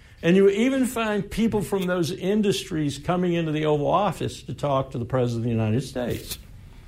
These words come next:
You even find people having significant influence on the President of the United States with regard to those commercial interests. You even have a situation where one day you have Henry Kissinger, then the National Security Advisor, very powerful man,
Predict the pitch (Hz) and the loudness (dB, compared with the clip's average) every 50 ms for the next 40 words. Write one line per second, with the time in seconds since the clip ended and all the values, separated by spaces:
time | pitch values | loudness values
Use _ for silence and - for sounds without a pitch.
0 | - - - 127 127 147 131 143 151 165 165 180 175 156 - - 139 135 139 139 | -16 -2 4 6 6 8 8 10 8 8 8 8 6 4 2 0 0 0 0 2
1 | 139 143 139 131 135 - - - - - - 143 143 120 147 131 127 131 139 127 | 2 2 0 0 -2 -6 -12 -20 -16 -4 0 2 2 4 4 4 4 4 4 4
2 | 123 120 120 120 117 110 113 - - 101 101 120 107 - - 127 117 - - 277 | 4 4 2 2 0 0 -2 -2 -2 -2 0 -2 -2 -2 -4 -4 -4 -2 -2 2
3 | 320 233 - - 113 92 87 85 - - - - - - 104 104 90 82 - 123 | 2 2 2 2 0 -2 -2 -4 -6 -10 -16 -12 -6 -2 -2 0 0 -2 -2 -2
4 | 95 80 82 87 85 80 - - - - 92 98 95 87 95 92 80 87 - - | -2 -2 -4 -6 -8 -10 -12 -12 -10 -6 -4 -4 -4 -4 -4 -6 -6 -8 -10 -10
5 | - 90 90 90 90 - - - 110 113 113 113 127 127 110 113 110 104 110 107 | -8 -8 -8 -8 -10 -14 -10 -4 -2 0 2 4 4 6 6 6 6 6 6 6
6 | 107 117 101 95 95 92 - - 123 107 92 92 90 - 147 165 202 220 220 - | 4 4 4 4 2 2 0 0 0 0 0 0 0 -2 0 0 0 0 2 0
7 | 110 107 - - 302 247 220 233 285 285 277 285 311 233 208 190 165 135 131 113 | 0 0 2 4 8 10 10 8 8 4 0 0 -2 -4 -2 -2 -2 -2 -2 -2
8 | - 180 156 - 135 123 190 277 330 254 - 139 123 123 - - - - - - | -2 -4 -4 -4 -4 -6 -4 -4 -4 -4 -2 -2 -4 -4 -6 -10 -16 -20 -20 -20
9 | - - - - - - - - 180 160 160 160 180 233 269 302 277 214 156 151 | -20 -20 -20 -20 -20 -20 -6 0 2 4 4 6 4 4 4 4 4 4 4 4
10 | 151 143 147 156 143 131 143 180 156 139 131 117 - - 254 262 - - 160 135 | 2 2 2 2 2 0 0 0 0 0 0 -2 -2 -2 -4 -4 -2 -2 -2 -2
11 | 147 143 127 143 170 160 156 139 123 127 120 113 104 - - 107 95 - - - | -2 -2 0 0 0 0 0 0 0 0 -2 -2 -4 -4 -6 -8 -8 -10 -10 -10
12 | 240 294 311 277 175 101 95 90 98 104 147 160 107 104 135 - 220 233 233 226 | -8 -8 -6 -6 -6 -6 -6 -6 -6 -6 -6 -6 -6 -6 0 2 4 6 6 6
13 | 190 143 - - 135 107 95 90 - - 98 95 107 104 101 110 127 165 175 | 6 4 2 0 -4 -4 -4 -6 -6 -8 -10 -8 -10 -10 -8 -8 -8 -6 -8